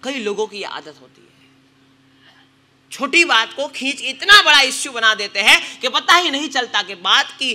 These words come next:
कुछ हकीकत नहीं है, बात में कुछ माल नहीं है, बात में कुछ लेने जैसा नहीं है, लेकिन फिर भी हम उसका issues बना देते हैं। इसलिए मैं आपसे कहना चाहता हूं कि जीवन में ये तय कर लेना कि हम issue बनाने वाले नहीं बनेंगे। समाज में, संघ में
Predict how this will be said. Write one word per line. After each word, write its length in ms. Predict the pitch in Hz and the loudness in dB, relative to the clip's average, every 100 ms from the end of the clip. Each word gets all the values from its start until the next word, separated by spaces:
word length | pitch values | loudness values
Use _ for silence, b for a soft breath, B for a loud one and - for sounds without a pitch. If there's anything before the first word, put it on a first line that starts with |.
| B B _ - | B B _ -12
कुछ 180 | 247 - | -12 -12
हकीकत 420 | - 254 269 269 | -8 -6 -4 -4
नहीं 240 | 202 185 202 | -6 -8 -8
है, 60 | |
बात 300 | 226 185 247 | -2 2 2
में 160 | 277 262 | 2 -4
कुछ 160 | 247 208 | -4 -4
माल 300 | 202 285 240 | 0 2 0
नहीं 180 | 185 | -6
है, 60 | 202 | -2
बात 280 | 196 247 277 | 4 4 2
में 100 | 277 | -8
कुछ 160 | 269 220 | -8 -2
लेने 300 | 262 381 339 | 2 4 4
जैसा 300 | 262 226 185 | 2 0 -4
नहीं 160 | 196 | 2
है, 140 | 285 370 B | 6 4 B
लेकिन 220 | 226 233 214 | -4 -4 -4
फिर 200 | 277 247 | -6 -4
भी 160 | 202 B 190 | -6 B -8
हम 100 | 208 | -8
उसका 200 | 202 185 | -8 -10
issues 400 | 220 - 311 214 | -8 -6 -6 -6
बना 240 | 180 175 | -2 -2
देते 280 | 170 175 226 | -2 -8 -2
हैं। 300 | 214 202 - | 4 4 2
इसलिए 340 | 254 262 220 | -8 -6 -8
मैं 80 | 202 | -2
आपसे 260 | 190 180 175 | -2 -2 -6
कहना 280 | 185 202 170 | -4 -4 -4
चाहता 280 | 220 247 | -4 -4
हूं 80 | 214 | -6
कि 100 | 180 | -6
जीवन 340 | 165 214 262 220 | -6 -2 -2 2
में 400 | 254 370 - - | 6 6 6 -6
ये 80 | 226 | -2
तय 220 | 294 359 | 4 4
कर 180 | 302 220 | 2 -2
लेना 300 | 208 226 196 - | 0 2 0 0
कि 60 | 196 | -16
हम 80 | 202 | -12
issue 280 | 233 - 196 | -12 -12 -12
बनाने 340 | 165 170 180 | -8 -8 -8
वाले 220 | 151 147 | -20 -20
नहीं 180 | 120 - | _ -20
बनेंगे। 1500 | _ _ _ _ _ _ _ _ _ _ _ _ _ _ - | _ _ _ _ _ _ _ _ _ _ _ _ _ _ -14
समाज 340 | 233 185 143 | -6 -6 -8
में, 140 | 143 | -16
संघ 280 | 143 214 214 | -12 -10 -10
में 340 | 175 143 117 | -14 -18 -20